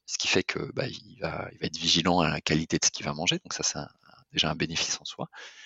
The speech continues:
Et deuxièmement, plus pour des athlètes qui vont enchaîner des efforts. Et souvent, on estime qu'à moins de six, sept heures d'effort, dans, bah, en sens,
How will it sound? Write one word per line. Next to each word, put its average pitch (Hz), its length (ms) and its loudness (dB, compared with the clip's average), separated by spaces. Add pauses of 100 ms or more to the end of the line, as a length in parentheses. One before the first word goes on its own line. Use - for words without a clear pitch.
(200)
Et 82 140 2
deuxièmement, 80 480 4
plus - 320 2
pour - 180 0
des 78 180 0
athlètes 95 320 2
qui - 140 -6
vont 82 220 -4 (100)
enchaîner 85 440 4
des 76 200 0
efforts. - 380 -2 (400)
Et - 80 -16
souvent, 80 300 -2
on 92 160 0
estime - 300 -2
qu'à - 160 -2 (260)
moins 85 160 2
de - 40 0
six, - 240 6
sept - 320 4
heures 78 100 6
d'effort, 80 480 2 (180)
dans, 82 180 -6
bah, 78 200 2
en 76 80 -6
sens, - 360 4